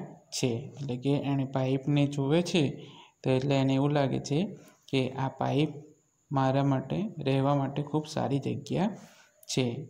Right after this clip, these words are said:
કારણ કે તેને પાઇપમાં રહેવાનું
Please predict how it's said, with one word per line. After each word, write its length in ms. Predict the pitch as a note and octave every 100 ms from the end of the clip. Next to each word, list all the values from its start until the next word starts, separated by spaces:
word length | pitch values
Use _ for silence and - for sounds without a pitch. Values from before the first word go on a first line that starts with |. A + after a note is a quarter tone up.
| -
કારણ 340 | C#3 D3+ E3
કે 180 | D#3+ D#3+
તેને 280 | D#3+ D3 D3
પાઇપમાં 960 | D3 C3+ C3 C3+ C3+ C3+ C3+ - - -
રહેવાનું 800 | C#3 C3+ C3+ C#3 C#3+ D3+ D#3 -